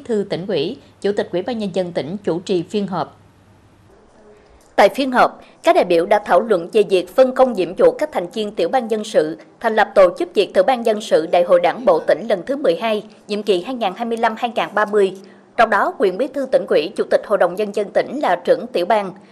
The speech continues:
Ủy viên Ban Thường vụ Tỉnh ủy, trưởng ban tổ chức Tỉnh ủy là tổ trưởng tổ giúp việc của Tiểu ban Nhân sự. Tổ giúp việc Tiểu ban Nhân sự có nhiệm vụ theo dõi, hướng dẫn,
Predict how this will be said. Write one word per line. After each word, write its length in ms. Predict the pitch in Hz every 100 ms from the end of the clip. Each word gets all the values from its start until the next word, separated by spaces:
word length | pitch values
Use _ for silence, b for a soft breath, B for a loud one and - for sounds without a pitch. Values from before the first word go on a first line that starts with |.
| B B
Ủy 100 | 214 240
viên 160 | 262
Ban 180 | 262 254
Thường 160 | 240 175
vụ 120 | 175
Tỉnh 220 | - 175
ủy, 320 | 208 151 220 -
trưởng 220 | 190 190
ban 200 | 247 214
tổ 200 | 208 156 -
chức 180 | 311
Tỉnh 140 | - 170
ủy 300 | 233 139 196 - -
là 220 | 214 185
tổ 260 | - 165 175
trưởng 240 | 185 165 -
tổ 200 | 175 170
giúp 100 | 302 -
việc 300 | 185 147 -
của 100 | 196
Tiểu 200 | 214 170
ban 240 | 233 214
Nhân 160 | 214 196
sự. 320 | - 151 160 - B B B B B -
Tổ 120 | 220 226
giúp 100 | 339 -
việc 260 | 190 185
Tiểu 120 | 196
ban 160 | 233 254
Nhân 160 | 226 220
sự 320 | 196 160 160 -
có 80 | 302
nhiệm 260 | 262 170 185
vụ 220 | 160 -
theo 120 | 240
dõi, 360 | 220 165 151 277 -
hướng 240 | 269 226
dẫn, 260 | 262 147